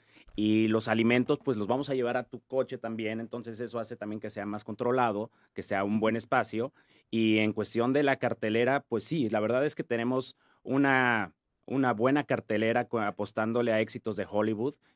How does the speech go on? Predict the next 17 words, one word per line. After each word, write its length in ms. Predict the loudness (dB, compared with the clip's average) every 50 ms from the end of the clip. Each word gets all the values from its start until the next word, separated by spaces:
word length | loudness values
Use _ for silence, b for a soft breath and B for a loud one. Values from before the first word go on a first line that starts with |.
| _ _
reviviendo 500 | -6 -4 -2 0 0 0 0 0 0 0
un 100 | -2 -2
poquito 640 | -2 -4 -4 -4 -6 -8 -6 _ 0 2 2 2 2
esta 200 | 0 0 -2 -4
experiencia 680 | -4 -4 -4 -2 -2 0 -2 -2 -2 -2 -2 -2 0
de 120 | 0 -2 -2
los 160 | -4 -6 -8
autocinemas 680 | -10 -10 -10 -12 -12 -10 -8 -6 -4 -4 -4 -6 -6
clásicos, 720 | -4 -2 -2 -2 -2 -2 -4 -6 -6 -8 -10 -10 -10 -14 _ _ _ _ _ _ _ _
pero 300 | -4 -2 2 2 4 4
además, 440 | 2 2 0 0 -2 -2 -2 -4 -8 _ _ _ _ -14
eh, 80 | -4 0
Autocinema 520 | 2 2 2 0 -2 -2 0 2 2 2 0
Coyote 300 | 0 -2 -2 -2 -2 -2
tiene 160 | 0 0 0
una 180 | 2 0 0 -2
particularidad 920 | -2 -4 -6 -6 -8 -10 -6 -4 -2 -2 -2 -2 -2 0 0 -2 -2 -4